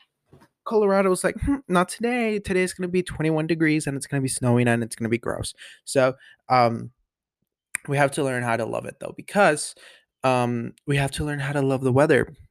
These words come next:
'cause it, we can't control it. So, anyways, let's catch up, okay? Let's do that. I, uh, what I did was <laughs> I wrote on every single day,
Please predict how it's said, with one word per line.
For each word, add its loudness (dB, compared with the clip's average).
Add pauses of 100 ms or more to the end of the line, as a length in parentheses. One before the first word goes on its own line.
(140)
'cause -2
it, 0
we 4
can't 2
control 6
it. 2 (380)
So, 2 (420)
anyways, 2 (120)
let's 4
catch -2
up, -4
okay? 0
Let's 2
do -4
that. -10 (260)
I, 4 (200)
uh, -2 (140)
what 4
I 4
did 2
was 2
<laughs> -12
I 2
wrote 4
on 2
every 4
single -2
day, 4